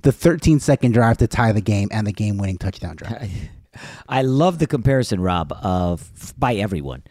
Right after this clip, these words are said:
Speaker 2: of, wait a minute, the Chiefs got in field goal range with forty-four yards in thirteen seconds, and the Dallas Cowboys,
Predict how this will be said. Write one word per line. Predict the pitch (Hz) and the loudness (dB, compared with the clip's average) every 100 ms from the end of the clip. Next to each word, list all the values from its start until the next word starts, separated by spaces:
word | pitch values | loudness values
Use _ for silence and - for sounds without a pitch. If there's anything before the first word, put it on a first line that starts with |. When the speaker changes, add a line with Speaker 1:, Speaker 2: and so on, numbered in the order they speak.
| _ _ _ - | _ _ _ -4
Speaker 2:
of, | 101 90 87 76 _ _ | 0 0 0 -4 _ _
wait | 120 151 | 0 0
a | |
minute, | 104 82 - _ - | 0 -6 -12 _ -4
the | 104 | -4
Chiefs | - - 156 190 - - | -2 -4 -2 -2 -4 -4
got | 139 117 | -2 0
in | 107 92 | 0 -2
field | - 120 131 | 0 2 2
goal | 101 | 2
range | 87 85 80 | 2 -2 -2
with | 85 | -4
forty-four | - 110 127 131 120 | -2 0 2 2 2
yards | 107 101 90 | 2 2 0
in | 87 | -2
thirteen | 95 95 113 104 | 0 -2 -2 -2
seconds, | - 95 80 76 - _ _ _ _ _ | -2 -4 -6 -10 -14 _ _ _ _ _
and | 117 107 | -2 0
the | 101 | 0
Dallas | 82 - 107 156 170 - | -2 -2 0 0 0 -2
Cowboys, | - 143 151 90 78 76 - | -2 0 0 -2 -6 -8 -12